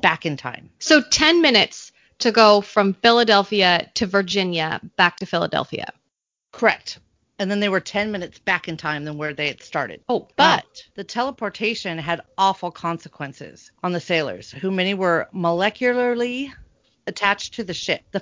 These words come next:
Speaker 1: first thing they found were two sailors buried in the steel on deck,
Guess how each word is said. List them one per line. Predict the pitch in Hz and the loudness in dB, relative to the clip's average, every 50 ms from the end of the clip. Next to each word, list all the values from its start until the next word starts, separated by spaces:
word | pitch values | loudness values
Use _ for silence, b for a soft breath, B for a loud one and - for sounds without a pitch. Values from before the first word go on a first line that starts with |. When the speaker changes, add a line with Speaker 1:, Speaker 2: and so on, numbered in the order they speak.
| _ - | _ 0
Speaker 1:
first | 240 254 277 - | 2 2 2 0
thing | - 311 285 277 | -4 -6 -4 -4
they | 269 262 | -4 -4
found | - - 208 196 202 190 | -2 -2 0 0 0 -2
were | 175 175 | -4 -6
two | 170 - - - 220 240 | -6 -6 -6 -6 -6 -6
sailors | 233 - 226 208 202 190 175 165 147 | -2 0 0 0 2 0 -2 -2 -4
buried | 165 156 151 - 185 190 202 214 220 226 220 | -8 -10 -4 0 2 2 4 4 2 2 0
in | - - 190 | -2 -2 -2
the | 185 175 | -4 -4
steel | - - - - 196 185 165 151 131 - | -6 -8 -4 -2 0 2 2 2 0 -2
on | - 165 165 165 | -2 -2 -2 -2
deck, | - 180 165 170 - | 0 0 -2 -2 -4